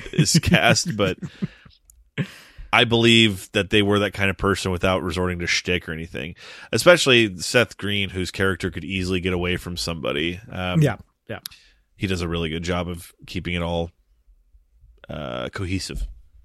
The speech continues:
Speaker 1: So you know you're the real deal.
Speaker 2: That's right.
Speaker 1: That's, that's how you, that's how you get to voice the new Howard the Duck in the M C U.
Speaker 2: <laughs> Sure.
Speaker 1: Mark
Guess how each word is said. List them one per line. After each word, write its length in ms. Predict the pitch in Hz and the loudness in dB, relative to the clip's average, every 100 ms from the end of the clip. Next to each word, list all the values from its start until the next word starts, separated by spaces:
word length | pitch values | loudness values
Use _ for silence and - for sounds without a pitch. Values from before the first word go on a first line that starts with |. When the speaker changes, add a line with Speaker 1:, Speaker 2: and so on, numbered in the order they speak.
| _ - | _ -20
Speaker 1:
So 240 | - 135 | -6 -2
you 140 | 120 117 | -2 0
know 100 | 131 | 2
you're 160 | 127 | 2
the 100 | 120 | 2
real 220 | 120 135 127 | 2 4 4
deal. 340 | 131 147 - _ _ _ _ _ _ _ _ _ | 2 0 -2 _ _ _ _ _ _ _ _ _
Speaker 2:
That's 160 | 101 - | -16 -10
right. 100 | 147 | -2
Speaker 1:
That's, 200 | 139 - - - | 0 0 -4 -8
that's 300 | 123 139 147 | 0 2 6
how 100 | 185 | 6
you, 200 | 185 170 | 8 6
that's 160 | 165 190 | 6 6
how 60 | 233 | 6
you 140 | 202 | 8
get 180 | 196 - | 6 6
to 60 | |
voice 360 | 147 165 160 - | 6 8 6 6
the 100 | 143 | 2
new 180 | 131 156 | 4 6
Howard 280 | 147 135 113 | 6 4 2
the 40 | |
Duck 360 | 107 117 - - _ - | -6 -10 -12 -16 _ -8
in 80 | 120 | -4
the 120 | 120 | -4
M 80 | 113 | -4
C 140 | 127 | -8
U. 160 | 123 131 _ - - - - - - 762 _ _ _ _ - | -10 -14 _ -16 -14 -12 -14 -14 -20 -20 _ _ _ _ -6
Speaker 2:
<laughs> 80 | - _ - - - - - - - | -6 _ -16 -14 -14 -16 -20 -20 -10
Sure. 460 | - 104 107 92 - _ _ - | -2 4 6 4 0 _ _ -2
Speaker 1:
Mark 460 | 123 160 214 - | 4 6 4 0